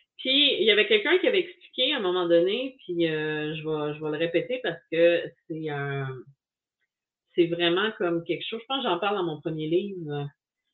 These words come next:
je m'en rappelle plus, mais, euh, je sais que il y a, euh, c'est comme si les personnes qui sont sensibles à l'énergie, qui sont sensibles à ce qui les entoure,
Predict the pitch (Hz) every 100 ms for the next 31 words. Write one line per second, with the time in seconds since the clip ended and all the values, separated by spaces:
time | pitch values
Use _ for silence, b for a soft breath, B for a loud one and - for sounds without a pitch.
0 | _ - 147 151 165 170 170 - - 392
1 | 508 - _ - 190 226 285 - 196 202
2 | 208 208 - 302 330 254 254 285 269 247
3 | _ _ _ _ _ _ _ _ - -
4 | 160 180 185 196 - 165 165 165 156 160
5 | B B B - 208 320 339 214 202 175
6 | 269 277 - 202 202 165 165 - 247 247
7 | 165 - - 170 165 170 156 170 202 240
8 | 254 _ 180 - 165 165 196 196 170 -
9 | 165 160 156 156 226 269 277